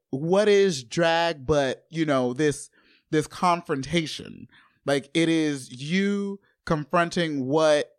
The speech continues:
it means to be this, like, this image, this, like, illusion, right? And you're interacting with the audience, and people can do it in different ways. But with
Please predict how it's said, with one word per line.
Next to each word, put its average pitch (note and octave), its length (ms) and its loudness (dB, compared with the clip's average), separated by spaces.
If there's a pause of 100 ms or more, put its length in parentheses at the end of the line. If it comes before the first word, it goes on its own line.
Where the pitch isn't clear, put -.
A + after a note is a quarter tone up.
(140)
it D#3+ 160 2
means D3 480 -2
to C3+ 140 -4
be C#3 280 -2
this, C3 280 -2
like, B2 400 -2 (680)
this C3+ 380 -2 (180)
image, C3+ 580 0
this, C3+ 260 -4
like, C3+ 220 -2
illusion, B2+ 840 -4
right? B2 320 -4 (1120)
And D#3 200 0
you're D#3+ 280 4
interacting D#3+ 640 0
with C3+ 160 -4
the B2+ 220 -4
audience, C3 520 0 (180)
and C#3 140 -4
people G3 240 0
can C#3 240 -4
do D#3+ 280 0
it G#3 200 0
in C#3+ 240 -4
different D3 480 -2
ways. G#2 720 -2 (100)
But B2 680 0 (560)
with D3+ 420 0